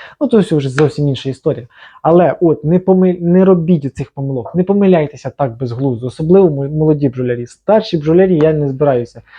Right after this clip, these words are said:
їм там щось доносити, вони собі там пасічникують, їм там хватає, все нормально. А от ви, молоді бджолярі, ви повинні ставати фаховими людьми.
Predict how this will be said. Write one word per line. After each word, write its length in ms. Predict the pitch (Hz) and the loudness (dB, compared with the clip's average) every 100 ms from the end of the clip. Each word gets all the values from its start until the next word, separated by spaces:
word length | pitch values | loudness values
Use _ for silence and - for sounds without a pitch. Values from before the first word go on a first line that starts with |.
| - - | -20 -2
їм 180 | 147 139 | 0 0
там 120 | 120 | -4
щось 180 | 131 120 | -6 -2
доносити, 580 | 156 233 - 147 123 - | 2 2 0 -8 -8 -2
вони 160 | 165 156 | 0 0
собі 220 | 131 127 | -2 -10
там 160 | 127 | -10
пасічникують, 720 | 123 165 202 226 277 285 220 165 | -6 -2 0 0 2 4 4 2
їм 140 | 151 | -2
там 140 | 127 | -4
хватає, 360 | - 170 214 185 | -2 0 2 0
все 180 | - 151 | -2 -4
нормально. 380 | 147 131 120 127 | -4 -6 -8 -6
А 20 | |
от 120 | 143 | -2
ви, 100 | 170 | 2
молоді 380 | 180 147 151 156 | 2 2 0 -2
бджолярі, 460 | 131 135 143 190 226 _ _ _ _ _ - | -2 -2 0 -2 -4 _ _ _ _ _ 0
ви 120 | 175 | 0
повинні 300 | 165 143 139 | 2 0 -2
ставати 340 | - 143 135 | -2 -4 -4
фаховими 520 | - 170 - 131 123 | -4 -4 -2 -4 -6
людьми. 320 | 120 117 117 | -8 -10 -14